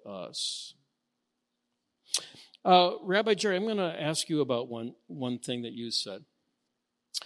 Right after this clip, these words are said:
Uh, and that is, um, you said that Yeshua, when he was talking to the Father, he asked him, you know, how long this has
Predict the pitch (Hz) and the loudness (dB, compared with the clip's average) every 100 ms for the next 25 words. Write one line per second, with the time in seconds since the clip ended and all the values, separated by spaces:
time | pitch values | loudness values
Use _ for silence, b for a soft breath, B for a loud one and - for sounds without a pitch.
0 | B B B - 143 156 156 160 165 165 | B B B -6 -4 0 2 4 4 4
1 | 160 151 - - 156 143 139 147 151 147 | 2 2 2 0 -2 -2 -4 -8 -8 0
2 | - 156 147 143 143 139 175 160 151 143 | 2 2 -2 -4 -4 -2 0 0 0 -2
3 | 139 135 127 - 143 135 135 127 127 117 | -6 -6 -4 -2 -2 -2 -8 -10 -12 -6
4 | 135 127 131 127 123 123 123 127 - 139 | -2 -2 -2 -6 -6 -4 -2 -2 -4 -4
5 | 127 127 131 117 107 113 117 120 123 123 | -6 -8 -10 -12 -10 -10 -10 -12 -10 -4
6 | - | -4